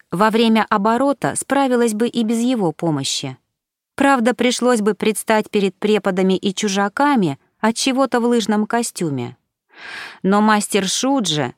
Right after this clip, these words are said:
даже не поворачивая ко мне головы, с неизменно бесстрастным выражением на лице щелкнул пальцами. И вот на мне уже привычная форма альма-матер.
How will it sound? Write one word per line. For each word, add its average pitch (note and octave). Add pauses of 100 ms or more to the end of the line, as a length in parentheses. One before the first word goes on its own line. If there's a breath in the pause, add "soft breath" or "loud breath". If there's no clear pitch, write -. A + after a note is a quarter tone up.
даже A#3+
не B3+
поворачивая G3
ко G3
мне F3+
головы, F3 (300)
с -
неизменно A#3+
бесстрастным G#3
выражением F3
на F#3+
лице D4+ (180)
щелкнул D4
пальцами. F#3 (520)
И G#3+
вот A#3+
на C4+
мне D#4
уже D#3+
привычная A#3
форма B3
альма-матер. D3+